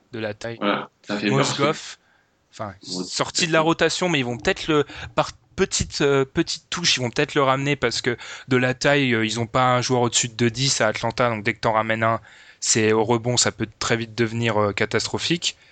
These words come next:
Speaker 2: Mm.
Speaker 1: Mais Millsap, Millsap en attaque, il, d'un côté, il a de quoi s'imposer parce que il affronte Kevin Love, qui est pas le meilleur des défenseurs, donc il a de quoi faire du jeu, mais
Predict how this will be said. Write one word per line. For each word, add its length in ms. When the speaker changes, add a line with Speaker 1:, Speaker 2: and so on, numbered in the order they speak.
Speaker 2:
Mm. 200
Speaker 1:
Mais 260
Millsap, 480
Millsap 400
en 160
attaque, 400
il, 60
d'un 160
côté, 280
il 140
a 80
de 60
quoi 180
s'imposer 480
parce 220
que 200
il 100
affronte 280
Kevin 360
Love, 340
qui 120
est 20
pas 180
le 60
meilleur 260
des 100
défenseurs, 460
donc 260
il 200
a 60
de 80
quoi 200
faire 240
du 160
jeu, 220
mais 320